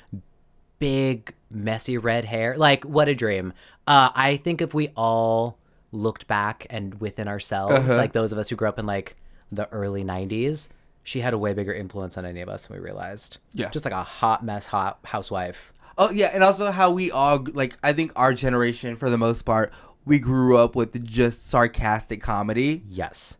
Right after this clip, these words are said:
Speaker 2: Like, that's our comedy, like, how we talk to each other, just sarcastic as
Speaker 1: Mm-hmm.
Speaker 2: fuck, as the joke, you know what I'm saying?
Speaker 1: Yep.
Speaker 2: Like, "Bitch," like, you know what I'm saying?
Speaker 1: Yeah.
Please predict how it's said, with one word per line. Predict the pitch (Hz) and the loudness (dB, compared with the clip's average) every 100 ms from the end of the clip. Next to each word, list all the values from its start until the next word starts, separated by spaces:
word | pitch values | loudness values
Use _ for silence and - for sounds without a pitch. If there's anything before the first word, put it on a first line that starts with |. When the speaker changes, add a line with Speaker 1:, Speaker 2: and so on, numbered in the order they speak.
| _ | _
Speaker 2:
Like, | 127 127 | -2 0
that's | 120 139 147 | 2 2 4
our | 139 | 2
comedy, | 127 117 120 120 | 4 2 2 0
like, | 123 117 - | -2 -4 -6
how | 139 135 | -8 -4
we | 123 | -2
talk | 120 113 | -2 -2
to | 127 | -4
each | 123 | -4
other, | 117 117 | -2 -2
just | 117 - - - _ | -6 -10 -18 -20 _
sarcastic | - 127 143 139 - 151 | -4 0 2 2 0 -2
as | 151 | -2
Speaker 1:
Mm-hmm. | 107 95 | -2 0
Speaker 2:
fuck, | 120 113 151 160 _ _ | 4 4 2 -2 _ _
as | 139 139 | 2 2
the | 165 | 0
joke, | 143 151 120 117 - | 0 2 2 2 -4
you | 139 | -4
know | 123 | -2
what | 123 | -2
I'm | |
saying? | 123 123 117 117 - | -2 -2 -2 -6 -10
Speaker 1:
Yep. | 90 107 - - | -2 -2 -2 -2
Speaker 2:
Like, | 120 113 107 _ _ _ - | 0 0 -4 _ _ _ -2
"Bitch," | 135 113 104 - - | 0 2 -2 -6 -2
like, | 123 113 | 0 0
you | 135 | 0
know | 135 | 0
what | |
I'm | 143 | 2
saying? | 156 165 175 | 4 4 2
Speaker 1:
Yeah. | 95 95 110 107 85 | -4 0 4 4 0